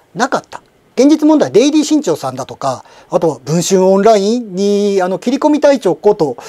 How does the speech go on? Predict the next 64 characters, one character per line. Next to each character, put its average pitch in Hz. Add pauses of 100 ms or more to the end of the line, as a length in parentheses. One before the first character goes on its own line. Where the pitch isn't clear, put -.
(160)
山 180
本 185
一 190
郎 208
さ 226
ん 277 (100)
が 196 (120)
謎 233
の、 285 (180)
ま 294
あ、 -
デ 330
マ 370
と 220
言 190
わ 208
れ 208
て 220
も 180
仕 -
方 233
が 233
な 240
い -
よ 196
う -
な 147
記 214
事 165
を 135
出 175
し -
て 160
い 156
ま 175
し -
た 196
が、 269 (320)
ま 277
あ、 277
大 320
き 294
な 226
報 202
道 214
が 214
あ -
っ -
た 180
の 156
は -
こ 147
の 147
一 190
月 214
四 208
日 202
以 269
後 269
と 135
い 127
う 120
こ -
と。 -